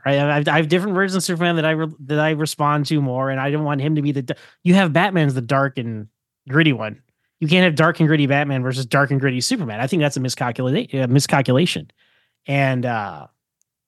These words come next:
Doomsday was just rushed. Like, I'm curious, like, I, I really want, we have not, we've joked around it when we talked about stuff. We've never actually confronted it with each other. We've, we've got along so well podcasting. <laughs> We didn't wanna bring it up. But I think for someone who loves the death of Superman,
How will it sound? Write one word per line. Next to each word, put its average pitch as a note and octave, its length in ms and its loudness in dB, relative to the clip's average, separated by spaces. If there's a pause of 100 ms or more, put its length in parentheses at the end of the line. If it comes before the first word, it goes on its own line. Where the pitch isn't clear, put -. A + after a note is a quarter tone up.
(600)
Doomsday A#3+ 680 6
was F#3+ 180 4
just C3+ 200 0
rushed. G3+ 480 2
Like, B3 140 2
I'm D#4+ 100 4
curious, F#4 280 2
like, D4 160 2
I, D4+ 140 0
I C#4 80 0
really F4+ 180 -2
want, D4+ 180 -2
we D4+ 100 0
have E4+ 160 0
not, A#3+ 280 0 (120)
we've G3 360 0
joked G#3+ 360 0
around B2+ 320 -4
it A#2 80 -10
when C#3 140 -4
we C3 120 -6
talked D3+ 300 -2
about G#2+ 200 -8
stuff. - 160 -6
We've G3+ 120 2
never A3 200 2
actually F3+ 280 0
confronted D3+ 400 4
it C3+ 40 2
with C3 180 -2
each A#2 140 -4
other. C#3+ 120 0
We've, F#3 180 0
we've G#3 220 0
got C4+ 160 2
along A3+ 160 0
so D#3 120 -4
well E3+ 140 2
podcasting. B2+ 640 -4
<laughs> - 60 -20 (360)
We D4+ 80 4
didn't C#4+ 200 4
wanna B3 160 4
bring G#3 200 2
it G#3 80 4
up. F3+ 160 4 (280)
But G#3 240 2
I G#3 80 0
think - 280 -8 (560)
for G#3 100 6
someone C#4 360 2
who G#3+ 140 8
loves E3+ 520 4
the D3 120 0
death B2 240 0
of B2 80 -4
Superman, G#2 560 -6